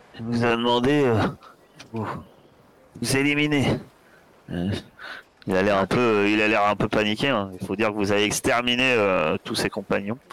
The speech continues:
Il est pas dans une posture de quoi, de parler. Et puis, c'est... tu, tu, Keolo, tu vas quand même faire un, un petit test. On va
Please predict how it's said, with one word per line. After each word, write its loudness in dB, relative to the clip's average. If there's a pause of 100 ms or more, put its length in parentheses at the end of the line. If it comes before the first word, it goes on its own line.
(540)
Il -2
est 2
pas 0
dans 2
une -4
posture -2
de -2
quoi, -2
de -4 (640)
parler. -8
Et -14
puis, -16 (2000)
c'est... -16 (840)
tu, -2
tu, 0
Keolo, 2
tu -4
vas 0
quand -2
même -4
faire 0
un, 0 (140)
un -6
petit -18 (180)
test. -6 (1000)
On -4
va 0